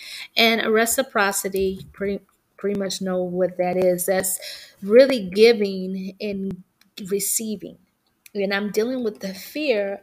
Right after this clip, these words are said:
of the lack of reciprocity that's holding a lot of people back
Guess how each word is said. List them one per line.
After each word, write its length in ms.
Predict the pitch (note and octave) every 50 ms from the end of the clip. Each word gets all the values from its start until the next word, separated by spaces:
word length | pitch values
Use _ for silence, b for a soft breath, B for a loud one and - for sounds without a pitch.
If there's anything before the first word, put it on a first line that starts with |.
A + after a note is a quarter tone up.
| _ -
of 180 | G3 G3 F#3+
the 100 | G3 F#3+
lack 440 | F#3+ F#3 F#3+ G3 G#3 G#3+ G#3+ G#3+ - -
of 240 | - F#3+ F#3 F#3+ F#3 -
reciprocity 920 | F#3 F#3 F#3 F3+ - - - - - F3+ D#3+ E3+ - - F3+ F#3+ F3+ F3+
that's 260 | F3 F#3+ F#3+ - -
holding 600 | - - - - - D4 D4+ C#4 B3 A#3 G#3+ G#3
a 140 | G3+ - G#3
lot 300 | G3 F#3+ G3 G3+ G3+ G3
of 120 | F#3+ F#3+ -
people 360 | - G3+ F#3+ F#3+ - F#3 F3+ F3+ _
back 400 | F#3+ F#3 F3 E3+ - - -